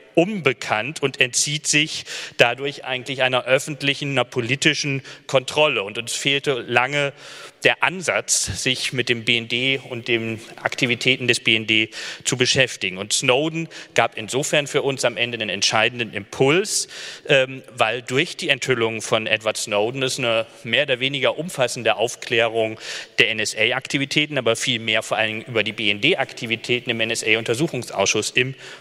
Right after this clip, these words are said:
Bundestag gab. Und ein entscheidender Punkt war, dass die Datenschutz-, Bundesdatenschutzbeauftragte im N-S-A-Untersuchungsausschuss im Bundestag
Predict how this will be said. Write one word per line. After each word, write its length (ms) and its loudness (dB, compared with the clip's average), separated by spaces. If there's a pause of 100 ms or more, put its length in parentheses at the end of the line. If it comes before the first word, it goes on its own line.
(120)
Bundestag 720 0
gab. 380 0
Und 240 0
ein 60 -4
entscheidender 580 0
Punkt 360 -4
war, 140 2
dass 200 -4
die 120 -14
Datenschutz-, 520 -2 (140)
Bundesdatenschutzbeauftragte 1400 0
im 120 -2
N-S-A-Untersuchungsausschuss 1500 0 (380)
im 240 2 (260)
Bundestag 760 2